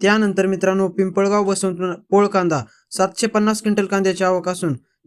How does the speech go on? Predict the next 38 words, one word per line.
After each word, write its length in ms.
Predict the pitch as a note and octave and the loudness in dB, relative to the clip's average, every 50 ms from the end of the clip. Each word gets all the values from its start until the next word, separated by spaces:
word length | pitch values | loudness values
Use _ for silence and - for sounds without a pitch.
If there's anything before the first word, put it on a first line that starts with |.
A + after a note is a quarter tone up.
| D3+ D3 | -4 0
जास्तीत 320 | F#3 F#3+ F#3 - G#3 G3+ | 0 0 0 -2 -4 -2
जास्त 260 | F3+ G3+ G3 F#3+ - | 0 0 0 0 -2
अठ्ठा-, 340 | F3+ F3+ F3+ - F#3+ F#3+ G3 - - _ _ _ _ _ - D#3+ | -2 -2 -2 0 0 0 0 0 -4 _ _ _ _ _ -6 -6
अठ्ठेचाळीसशे 600 | E3+ E3 G3 F#3 F3+ G3+ G3 F#3+ F#3+ - - G3+ | -4 0 0 0 0 2 0 0 0 -2 -2 -4
एक्कावन्नचा 460 | G3 G3 F#3+ F#3 F3+ F3+ F3+ F3+ F#3+ | -2 0 0 0 0 0 -2 -2 0
भाव 160 | F3+ F#3 F#3 | 0 2 0
मिळत 260 | F3+ F3 F3 E3+ D#3+ E3 | 0 0 0 0 0 -2
आहे. 200 | D#3 C3+ A#2 - _ _ _ _ _ _ _ _ - | -4 -4 -4 -8 _ _ _ _ _ _ _ _ 0
त्यानंतर 440 | F#3 G3+ G#3+ A3 A3 G#3 G#3 G#3 G3+ | 2 2 4 4 2 0 0 0 0
मित्रांनो, 480 | G3+ G3+ G3+ G3+ F#3+ G3 G3 G3 G3 F3 | 0 0 0 0 0 0 2 0 -2 -2
पुढील 300 | F3 G3+ G#3 G#3+ A3 G#3 | 0 2 2 2 2 2
बाजार 260 | G3+ G3+ G3 F#3+ F3+ | 0 0 0 0 -2
समिती 400 | F3 G3 F#3+ F#3+ F3+ F3+ F#3+ F3+ | -2 -2 -2 -2 -2 -4 -6 -4
जुन्नर 360 | E3+ F#3+ G3 G3 G3 G3+ F#3+ | -2 -2 0 0 0 2 2
आळेफाटा 440 | F#3+ F#3 F#3 F3+ F#3 F#3 F3 F#3 F3+ | 2 2 0 0 -2 -4 -4 -4 -4
चिंचवड 400 | F3+ F#3+ F#3 F3+ F3+ F#3+ F#3 F#3 | -4 -4 -4 -4 -2 -2 0 0
जातीचा 340 | F3+ F3 E3 E3+ E3 E3+ E3 | 0 -2 -2 -2 -2 -2 -2
कांदा 280 | E3 D#3+ D#3 C#3+ A#2+ A2 _ _ _ _ _ _ - | 0 -2 -2 -2 -4 -6 _ _ _ _ _ _ -4
नऊ 220 | E3+ F#3+ G#3 G#3+ | 0 2 2 2
हजार 260 | G3+ G3+ F#3+ G3+ G3+ | 2 2 0 0 -2
सहाशे 420 | G#3 - G#3 G3 G3 F#3+ - G3 F#3 | -2 0 0 0 0 -2 -4 -4 -4
सत्त्याण्णव 440 | G3+ G3 G3 - G3+ G3+ G3+ G#3 G3+ | -4 -4 -4 -2 -2 0 0 0 0
क्विंटल 280 | G#3+ G#3 F#3+ G3+ F#3+ | 0 0 0 0 -2
कांद्याची 380 | F#3+ F#3+ F#3+ F3+ F3+ F3 F3+ F#3 | 0 0 -2 -2 -2 -2 0 0
आवक 240 | F#3 F3+ F3 F3 F3+ | 0 0 0 -2 -4
असून 260 | F3 F3 E3+ C#3+ A2 - _ _ _ _ _ - D3+ | -4 -2 -2 -4 -4 -6 _ _ _ _ _ -4 0
जास्तीत 300 | F3 F#3+ F#3+ - G#3+ G3+ | 0 0 0 0 -4 0
जास्त 220 | F#3 G#3 G3+ F3 E3+ | 2 2 0 2 2
दोन 200 | G3 G#3 G3+ G3 | 0 2 2 0
हजार 200 | F3+ F#3 F#3+ F#3 | 0 0 0 0
दहाचा 360 | F3 F#3+ F3+ F3+ F3+ F#3 F#3 | 0 0 0 0 0 -2 0
दर 200 | F3 F#3 F#3 F3+ | 2 2 2 2
मिळत 280 | F3+ F3 E3+ E3+ E3 | 2 0 0 0 -2
आहे. 200 | D#3+ D3+ C3+ A#2+ - _ _ _ _ _ _ _ - _ _ - | -2 -4 -4 -6 -8 _ _ _ _ _ _ _ -20 _ _ 0
त्यानंतर 420 | F#3+ G3+ G#3+ G#3+ G#3 F#3 G3+ G3 | 2 2 4 2 2 0 0 0
मित्रांनो, 420 | G3+ G3+ F#3 G3 F#3+ F#3+ G3 G3 F#3+ | -2 0 0 0 -2 0 0 0 0
दौंड 280 | F3 G3 G3 G3+ G3 G3 - | 2 2 2 2 0 0 0
केडगाव 380 | F#3+ F3+ F3 E3 D#3 C3+ A2+ | 0 0 0 0 -2 -2 -4